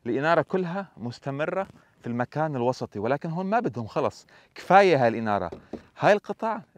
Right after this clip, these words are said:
بلاستيك، وشوف كيف سووها على شكل إنارة، ولكن ما فيها إنارة.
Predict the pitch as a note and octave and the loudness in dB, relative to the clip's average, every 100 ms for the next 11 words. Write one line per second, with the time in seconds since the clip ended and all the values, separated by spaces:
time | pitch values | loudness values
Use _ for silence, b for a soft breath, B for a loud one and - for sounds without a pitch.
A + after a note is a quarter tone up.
0 | A#2 C3+ D3 - - - G3 - - - | -10 -2 0 -2 -12 -12 -14 -10 -10 -6
1 | A2+ A#2+ B2+ F#2+ - b b b - C#3 | -4 -2 -4 -6 -12 b b b 4 6
2 | D3 - A3+ A#3+ A#3+ E3 F#3+ A3+ - _ | 6 2 -2 -2 0 0 0 0 -4 _
3 | - D3 F#3+ - E3+ A3 - F#3+ D3 A#2 | 0 4 4 2 -2 -2 0 0 0 -2
4 | A#2+ A#2+ F2+ | 0 0 -2